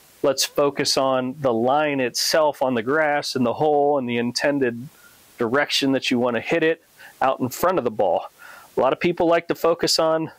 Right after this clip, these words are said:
behind the ball and the club itself. I mean, I bet if I hit this one-handed, I could get it pretty dang close.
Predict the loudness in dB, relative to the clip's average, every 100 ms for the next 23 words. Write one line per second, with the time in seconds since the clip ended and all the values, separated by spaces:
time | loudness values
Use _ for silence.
0 | -4 0 2 2 0 0 0 0 -2 0
1 | 0 0 0 0 2 0 -2 -14 _ -20
2 | -20 -8 -2 2 2 2 2 2 2 2
3 | 2 0 0 0 0 0 -2 0 2 2
4 | 2 0 -2 0 2 2 0 -8 _ _
5 | -20 _ -20 -20 _ -20 -20 _ -20 -20
6 | -20 _ _ _ _ _ _ _ -4 0
7 | 0 2 0 -2 -2 0 0 -2 -6